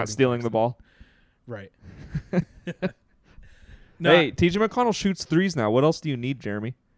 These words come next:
Speaker 2: We didn't even talk about that. He hit
Speaker 1: I
Speaker 2: two
Speaker 1: know.
Speaker 2: threes during the stretch.
Speaker 1: He, he has been shooting more threes, which is what we were asking him to do.
Speaker 2: Yeah.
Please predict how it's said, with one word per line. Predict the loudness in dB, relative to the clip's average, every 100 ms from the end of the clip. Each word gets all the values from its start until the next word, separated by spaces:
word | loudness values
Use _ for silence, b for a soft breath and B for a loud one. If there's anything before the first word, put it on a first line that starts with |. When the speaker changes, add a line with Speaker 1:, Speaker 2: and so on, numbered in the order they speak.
| _ -2
Speaker 2:
We | 0
didn't | 2
even |
talk | 2 4
about | 2
that. | 0 0
He | 0
hit | 0
Speaker 1:
I |
Speaker 2:
two | 0 0
Speaker 1:
know. |
Speaker 2:
threes | 0 -2 0 -4 -4
during | 0 0
the | -2
stretch. | -4 -2 -2 -4 -16 _
Speaker 1:
He, | -12 -10 -10 -12 -16
he | -18 -14
has | -8 -8 -6
been | -6
shooting | -4 -2
more | -2 -2
threes, | -2 -2 -4
which | -18
is | -14
what | -10 -6
we | -4
were |
asking | -4 -8 -8 -8
him | -6
to |
do. | -6 -4 0
Speaker 2:
Yeah. | 2